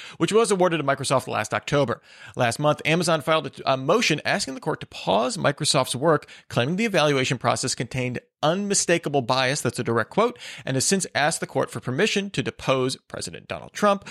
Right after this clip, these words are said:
Defense Secretary Mark Esper, and former Defense Secretary James Mathis. Uh, more Jedi drama, Tom, news or not?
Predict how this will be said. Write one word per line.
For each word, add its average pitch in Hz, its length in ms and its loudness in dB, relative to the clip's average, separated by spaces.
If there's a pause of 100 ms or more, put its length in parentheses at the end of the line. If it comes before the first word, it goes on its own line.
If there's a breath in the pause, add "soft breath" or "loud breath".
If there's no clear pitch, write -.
(180 loud breath)
Defense 190 260 0
Secretary 127 460 2
Mark - 260 -6
Esper, 185 400 0
and 147 240 -2
former 165 300 0
Defense 120 340 -2
Secretary 110 520 -4
James 104 440 -6 (100)
Mathis. 127 640 0 (800 loud breath)
Uh, 156 320 4
more 196 440 2
Jedi 202 500 0
drama, 196 440 -4
Tom, 175 420 -4
news 196 500 -8 (140)
or 143 100 -18
not? 156 280 -14